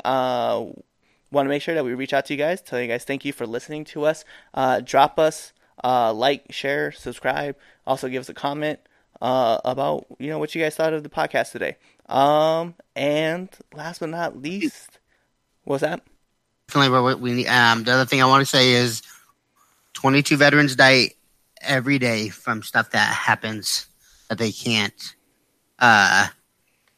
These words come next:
Speaker 2: they can't control anymore, that they can't reap with, that they can't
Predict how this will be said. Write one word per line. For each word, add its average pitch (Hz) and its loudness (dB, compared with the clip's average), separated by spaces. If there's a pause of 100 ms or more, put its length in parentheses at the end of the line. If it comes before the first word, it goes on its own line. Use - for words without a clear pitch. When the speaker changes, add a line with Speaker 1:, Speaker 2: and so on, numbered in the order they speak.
(120)
Speaker 2:
they 117 -6
can't - -10
control 110 -8
anymore, 101 -12 (460)
that 107 0 (380)
they 110 -2
can't 107 -8 (1300)
reap 151 2
with, 151 6
that 110 -2
they 101 -8
can't 101 -8